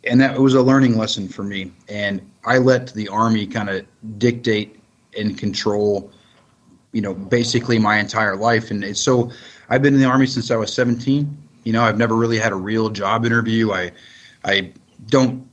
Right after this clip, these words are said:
you know, I don't know what life is like outside of the Army. And so when, if someone,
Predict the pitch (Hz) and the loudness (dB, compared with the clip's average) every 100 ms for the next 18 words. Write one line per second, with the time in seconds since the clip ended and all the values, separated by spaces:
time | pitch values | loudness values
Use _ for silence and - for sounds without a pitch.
0 | - 131 113 98 95 123 123 131 120 127 | -2 0 0 -2 -4 0 2 2 2 2
1 | 127 120 98 104 110 113 98 101 104 101 | 4 2 0 -2 -4 -4 -8 -4 -4 -6
2 | - 107 98 117 131 120 98 98 104 107 | -6 -6 -4 0 2 0 -2 -4 -2 -2
3 | 107 98 113 104 98 - 107 110 104 90 | -2 -4 -4 -4 -6 -10 -6 -4 -2 -6
4 | - _ - 113 - 123 120 113 | -12 _ -12 -4 0 2 2 0